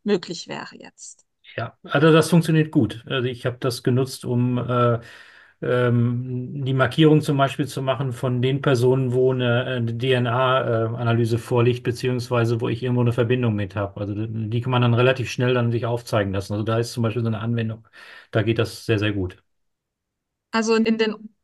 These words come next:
Speaker 1: Ortsfamilienbüchern werden die Farblabels nicht mit angegeben. Also die Farblabels an sich sind personalisierbar, komplett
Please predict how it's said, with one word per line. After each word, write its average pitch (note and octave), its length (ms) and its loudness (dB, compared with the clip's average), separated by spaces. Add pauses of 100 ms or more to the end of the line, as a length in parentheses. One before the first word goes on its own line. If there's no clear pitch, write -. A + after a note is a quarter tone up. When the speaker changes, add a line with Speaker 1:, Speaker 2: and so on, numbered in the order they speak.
Speaker 1:
Ortsfamilienbüchern B3+ 1080 2
werden A3 220 0
die A3 100 -6
Farblabels G#3 720 0
nicht G#3 380 -2
mit F#3+ 180 -6
angegeben. D#3+ 680 -6 (640)
Also G3 200 -2
die G3 120 -6
Farblabels A3 560 2
an G3+ 160 -4
sich A#3 180 -6
sind G#3+ 180 -2 (280)
personalisierbar, A3 1080 2 (840)
komplett A3+ 420 2